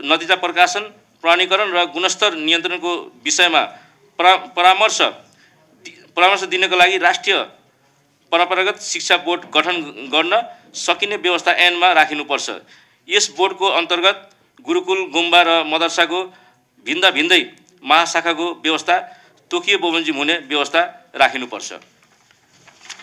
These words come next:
यो, यो, यो भयो हाम्रो चाहिँ एकदम सैद्धान्तिक, यो चाहिँ हुनै पर्ने कुरा। अर्को चाहिँ दुईटा, दुईटा बुँदा जुन छ, जुन चाहिँ अलिकति यसमा चाहिँ हामीलाई, अ, कुनै पनि जस्तो प्रोटोकलको कुरा हुन्छ, एउटा सम्मानको कुरा हुन्छ, जसरी अहिले चाहिँ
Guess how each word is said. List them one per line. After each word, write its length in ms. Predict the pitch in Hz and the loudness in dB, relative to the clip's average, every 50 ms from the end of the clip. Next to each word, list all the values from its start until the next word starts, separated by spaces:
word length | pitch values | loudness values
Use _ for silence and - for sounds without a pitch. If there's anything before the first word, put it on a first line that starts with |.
| - - - - _ _ _ _ _ _ _ _ _ _ _ _ _ _ _ _ _ _ _ _ _ - 127 | -20 -20 -20 -20 _ _ _ _ _ _ _ _ _ _ _ _ _ _ _ _ _ _ _ _ _ -18 -12
यो, 260 | 131 165 185 180 185 - | -6 -4 -4 -4 -6 -6
यो, 120 | 165 180 165 | -10 -10 -8
यो 240 | 156 180 185 185 | -8 -6 -6 -4
भयो 340 | - 143 147 156 156 156 147 | -2 0 0 0 2 2 0
हाम्रो 180 | 135 143 143 135 | 0 0 -2 -6
चाहिँ 180 | 139 151 147 | -8 -8 -8
एकदम 300 | 143 139 131 123 151 143 | -8 -10 -12 -12 -14 -12
सैद्धान्तिक, 460 | 131 - 147 131 131 131 139 143 139 139 | -10 -8 -6 -4 -4 -4 -4 -6 -10 -10
यो 120 | 143 139 | -12 -10
चाहिँ 200 | 127 135 123 110 | -10 -10 -12 -10
हुनै 160 | 117 123 147 | -10 -10 -10
पर्ने 260 | 151 143 131 123 123 | -10 -10 -10 -10 -10
कुरा। 200 | 120 120 117 120 | -10 -10 -8 -6
अर्को 280 | - - 190 - - 202 | -4 -2 -4 -4 -4 -6
चाहिँ 180 | 190 202 180 147 | -6 -6 -6 -6
दुईटा, 280 | 139 185 202 214 214 | -8 -8 -4 -4 -4
दुईटा 440 | 170 160 156 123 131 175 190 214 202 | -6 -6 -10 -10 -10 -8 -6 -6 -6
बुँदा 260 | 165 170 165 165 170 | -6 -4 -4 -2 -2
जुन 140 | 160 160 147 | -2 -4 -6
छ, 80 | 139 139 156 165 - - - _ - - _ _ - - | -6 -6 -8 -8 -10 -16 -20 _ -20 -20 _ _ -12 -10
जुन 140 | 175 185 | -10 -6
चाहिँ 180 | 185 196 190 175 | -2 -2 0 0
अलिकति 440 | 185 190 196 185 185 185 185 175 170 | 0 -2 -4 -6 -8 -6 -4 -4 -4
यसमा 200 | 165 160 165 160 | -4 -4 -6 -6
चाहिँ 200 | 156 165 143 127 | -2 -2 -2 -2
हामीलाई, 300 | 131 143 147 151 147 139 | -2 -2 -2 -2 -2 -4
अ, 500 | 104 - 90 120 127 120 123 120 113 95 - - _ _ _ - - _ _ _ - | -6 -10 -10 -10 -10 -8 -10 -10 -12 -14 -18 -20 _ _ _ -20 -20 _ _ _ -12
कुनै 200 | 170 175 196 202 | -8 -4 -4 -4
पनि 440 | 196 208 208 214 214 208 190 - - - - - | -2 -2 -4 -2 -4 -4 -6 -10 -14 -20 -16 -12
जस्तो 180 | 165 165 - 165 | -12 -10 -10 -10
प्रोटोकलको 480 | - 175 175 170 170 180 175 165 160 143 | -10 -8 -8 -6 -6 -6 -6 -6 -8 -10
कुरा 220 | 139 156 147 143 | -8 -4 -2 -2
हुन्छ, 200 | 139 127 - 151 | -2 -4 -4 -6
एउटा 180 | 151 147 147 147 | -6 -6 -6 -6
सम्मानको 460 | - 151 147 151 151 156 156 151 131 | -6 -4 -2 0 -2 -2 -2 -6 -10
कुरा 200 | 135 143 135 127 | -6 -2 -2 -2
हुन्छ, 180 | 120 117 127 | -2 -2 -6
जसरी 340 | 139 127 143 135 147 151 151 | -6 -6 -6 -6 -6 -6 -6
अहिले 160 | 139 135 135 | -6 -8 -8
चाहिँ 300 | 135 139 143 147 143 131 | -12 -14 -12 -12 -14 -14